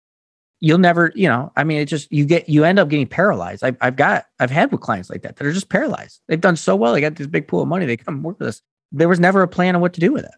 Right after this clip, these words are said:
So it's just hanging out there. And the tax man's coming. <laughs> You know, the tax, we're,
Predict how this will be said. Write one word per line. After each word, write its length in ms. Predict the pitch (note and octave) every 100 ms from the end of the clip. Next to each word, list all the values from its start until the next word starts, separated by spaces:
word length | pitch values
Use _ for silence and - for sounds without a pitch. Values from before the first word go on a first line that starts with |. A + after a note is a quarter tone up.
| _
So 100 | -
it's 100 | F3+
just 140 | F#3+ -
hanging 220 | G3+ F#3
out 180 | A#3 -
there. 260 | - - _ _ _
And 160 | D3+ E3+
the 40 |
tax 360 | F#3 G#3 B3 -
man's 240 | D#3 B2
coming. 420 | - G#3+ F3+ E2+ -
<laughs> 40 | _ - A#2+ C3 -
You 160 | D#3 D#3
know, 160 | E3 D#3+
the 100 | D#3+
tax, 360 | - G3 - G3+ - - F#3 -
we're, 180 | F3